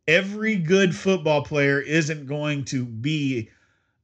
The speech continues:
have the best possible grades. That's just not the way that it works. Sorry, I wish it did, but it does not.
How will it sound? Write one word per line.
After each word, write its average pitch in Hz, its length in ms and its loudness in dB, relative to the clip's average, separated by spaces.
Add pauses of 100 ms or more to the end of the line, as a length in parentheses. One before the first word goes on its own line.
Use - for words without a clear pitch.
have 143 580 0
the 147 80 0
best 147 600 0
possible 139 560 -2
grades. 104 640 -4 (800)
That's - 220 -2
just 165 480 0
not 147 280 -4
the 123 80 -8
way 131 180 -2
that 120 140 -4
it 104 120 -10
works. - 480 -14 (360)
Sorry, 117 520 0
I 107 60 -4
wish 135 340 0
it 143 140 -6
did, 147 400 0
but 123 140 -4
it 107 120 -6
does 107 220 -6
not. 92 240 -10